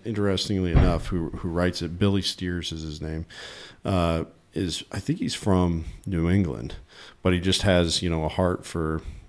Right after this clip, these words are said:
agriculture and, and, you know, farm history, kind of that, kind of that Norman Rockwell era,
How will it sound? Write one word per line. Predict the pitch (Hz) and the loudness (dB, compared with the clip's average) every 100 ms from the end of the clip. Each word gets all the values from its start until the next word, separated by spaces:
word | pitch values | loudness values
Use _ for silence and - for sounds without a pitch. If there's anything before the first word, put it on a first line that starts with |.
| - | -4
agriculture | 87 85 78 78 82 92 87 | -4 -4 -4 -4 -4 -2 -2
and, | 82 82 - | -2 -6 -4
and, | 90 85 - - | -4 -4 -8 -6
you | 110 | -2
know, | 82 | -2
farm | - 90 85 | 0 2 2
history, | 87 - 98 | 0 -2 2
kind | 110 | 4
of | 101 | 6
that, | 90 - - - | 4 2 -10 -2
kind | 120 113 | 4 6
of | |
that | 98 85 | 6 4
Norman | 95 95 92 92 85 | 4 4 4 4 2
Rockwell | 82 82 87 - 95 90 90 | 2 2 0 -2 0 2 2
era, | 90 90 90 92 | 2 4 4 2